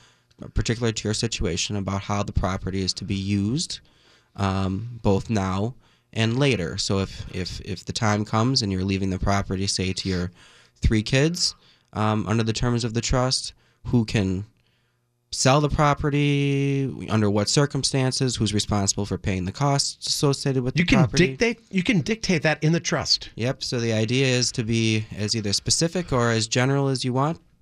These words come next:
Speaker 1: particularly to your circumstances. Um, the other situation where this can work well in is if we're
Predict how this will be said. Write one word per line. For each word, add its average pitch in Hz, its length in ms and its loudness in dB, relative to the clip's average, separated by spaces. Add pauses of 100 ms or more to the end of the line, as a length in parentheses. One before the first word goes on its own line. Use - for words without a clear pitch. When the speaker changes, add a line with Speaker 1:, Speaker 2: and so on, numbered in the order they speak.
Speaker 1:
particularly 120 420 0
to - 20 4
your 104 100 2
circumstances. 135 840 -2 (560)
Um, 107 460 0
the 147 80 2
other 220 160 2
situation 123 520 0
where 117 120 0
this 113 120 0
can 113 220 -4
work 107 400 -2
well 135 600 0
in 101 200 0
is 107 160 0
if 107 160 -4
we're 101 340 0